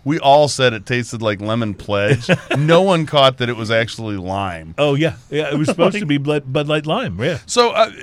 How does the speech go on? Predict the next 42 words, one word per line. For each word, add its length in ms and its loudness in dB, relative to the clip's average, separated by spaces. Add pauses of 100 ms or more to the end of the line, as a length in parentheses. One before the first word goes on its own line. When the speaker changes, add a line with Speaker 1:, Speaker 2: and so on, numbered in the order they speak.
Speaker 1:
no, 160 0
uh, 300 -4 (300)
Speaker 2:
But 80 -10
Speaker 1:
so 180 2
Speaker 2:
Heineken. 80 2
Speaker 1:
anyway, 280 4
I 100 4
was, 160 -2
I 120 -6
was, 240 -4
I 100 -4
was 280 -4
Heineken 460 -6
bashing 360 -4
at 60 -8
one 120 -6
point 180 -10
in 40 -16
time, 160 -6
and 80 -10
a 40 -20
friend 160 -10
of 40 -10
mine 120 -8
said, 160 -14
"No, 80 -14
Heineken's 480 -10
not 200 -6
that 100 -6
bad 160 -8
a 40 -14
beer." 280 -16 (640)
And 80 -8
I 60 -4
said, 180 -6
"It's 160 -10 (160)
always 400 4
skunky." 540 -8
And 100 -12
he 80 -8
goes, 160 -6
"Well, 300 2